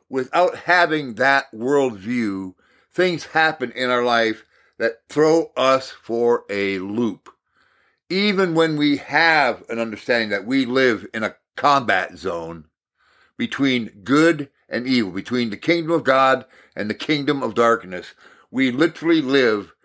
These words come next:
in a combat zone where the kingdom of God is already here, but it's not yet here in its fullness. So we experience tension. And with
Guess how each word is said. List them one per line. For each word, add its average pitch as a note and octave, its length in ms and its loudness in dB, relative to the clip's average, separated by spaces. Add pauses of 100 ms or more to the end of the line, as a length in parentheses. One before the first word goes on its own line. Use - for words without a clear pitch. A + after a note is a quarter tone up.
(360)
in A#2+ 120 -2
a A#2+ 60 2
combat A#2 640 0
zone G#2 340 -4
where G#2 160 -2
the G2 80 -4
kingdom E3+ 380 -2
of C3 60 -8
God D3 200 4
is A#2+ 200 -2
already C#3+ 500 2
here, C3 380 2 (300)
but A2+ 100 -2
it's G#2+ 140 -6
not C3+ 260 2
yet C3 360 0
here C3+ 220 -2
in A2+ 160 -4
its G2+ 160 -4
fullness. G#2 540 -6 (280)
So - 160 -2
we D3 240 2
experience C#3 800 -2 (240)
tension. - 640 -6 (1080)
And A#2 180 -2
with E3 300 0